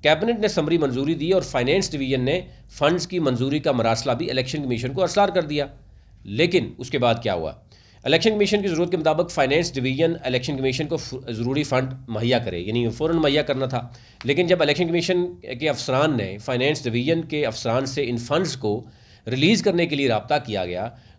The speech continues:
तो, अ, कहा गया कि पंजाब हुकूमत ने अपने हिस्से का फंड्स, अ, के लिए एनओसी ही नहीं जारी किया।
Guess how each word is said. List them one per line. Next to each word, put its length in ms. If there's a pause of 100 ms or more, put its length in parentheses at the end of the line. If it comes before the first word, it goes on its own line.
तो, 140
अ, 320
कहा 280
गया 160
कि 100
पंजाब 500
हुकूमत 400
ने 140
अपने 360
हिस्से 300
का 120
फंड्स, 460
अ, 40 (880)
के 240
लिए 120
एनओसी 360
ही 80
नहीं 160
जारी 220
किया। 220